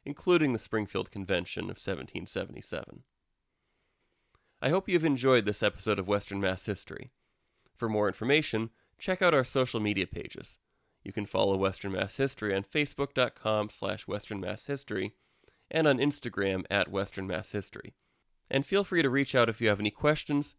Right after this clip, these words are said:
comments, or ideas for future episodes. If you like this episode, you can also subscribe to future ones. Western Mass History is available on Apple Podcasts, Amazon Music,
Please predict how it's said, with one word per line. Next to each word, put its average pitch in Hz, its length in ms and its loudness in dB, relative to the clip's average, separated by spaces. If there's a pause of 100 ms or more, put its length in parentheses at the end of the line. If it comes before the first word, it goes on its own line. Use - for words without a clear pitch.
(100)
comments, 113 640 0
or 117 100 2
ideas 117 380 4
for 104 140 -8
future 98 360 -2
episodes. - 600 -8 (680)
If - 160 -12
you 101 80 -2
like 110 220 4
this 98 180 -6
episode, 120 540 2 (240)
you 135 100 -6
can 160 140 -2
also 165 260 2
subscribe 117 500 2
to 120 80 -6
future 147 360 -4
ones. - 340 -10 (320)
Western 104 340 -4
Mass 98 280 0
History 113 340 0
is 95 120 -2
available 98 440 -2
on 98 160 -4
Apple - 260 -10
Podcasts, 127 760 2 (360)
Amazon 151 400 4
Music, 113 460 0